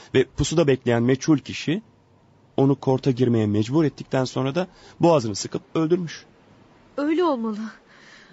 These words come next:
Speaker 1: Frank'in tenis toplarıyla raketi de ortada yok.
Speaker 2: Hı.
Speaker 1: Oysa onu son gördüğümüzde toplar da raket de elindeydi.
Speaker 2: Mesele bu kadarla bitse yine iyi. Hatırlarsan camlı köşkteyken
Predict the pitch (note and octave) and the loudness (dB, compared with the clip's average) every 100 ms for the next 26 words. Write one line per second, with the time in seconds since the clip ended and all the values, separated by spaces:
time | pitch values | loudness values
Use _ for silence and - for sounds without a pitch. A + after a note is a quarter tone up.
0 | _ C#3+ D3+ E3 E3+ - _ _ _ D3+ | _ 0 2 2 0 -4 _ _ _ 2
1 | E3+ - D3+ D#3 D#3 D#3 D3 C3 C3 D#3+ | 2 2 0 4 4 6 4 2 0 0
2 | D#3+ C3 G#2 F#2+ F2+ D#3+ - E4 F4+ - | 2 2 2 -2 -4 -4 -8 -6 -8 -10
3 | - - - - - A#2+ A#2+ C#3 C3+ B2+ | -20 -20 -20 -20 -2 0 2 2 2 2
4 | D3+ D#3+ C3+ A2+ G#2+ G2 F#2+ C#3+ E3+ - | 2 2 4 2 2 -2 -2 -2 -4 -8
5 | _ _ _ _ _ _ - - - A2 | _ _ _ _ _ _ -20 -10 -6 -2
6 | C3+ A2 C3 A#2+ - C3 - D#3 C#3+ D#3 | -2 -2 -2 -4 -4 -8 -6 -8 -6 -4
7 | E3+ D3+ G2+ - - - - - _ _ | -4 -4 -8 -10 -18 -18 -20 -20 _ _
8 | - - - C4+ E4 D4+ C4 - C4+ C4+ | -20 -20 -4 0 2 2 0 -2 2 2
9 | C4+ B3+ - - G4+ E4 E4 B3+ G#3 F#3 | 0 -4 -8 2 4 6 4 0 -2 -6
10 | G#3+ - - - - C#4 - E4+ F4+ G#4 | -8 -14 -20 -20 -10 -4 -4 -2 -2 -2
11 | G#4 F4+ - - A#3 B3+ C4 D4+ - D4 | -4 -4 -6 -16 -2 0 0 -2 -2 -2
12 | - F4 D#4+ E4+ D#4+ | -2 -6 -4 -2 -2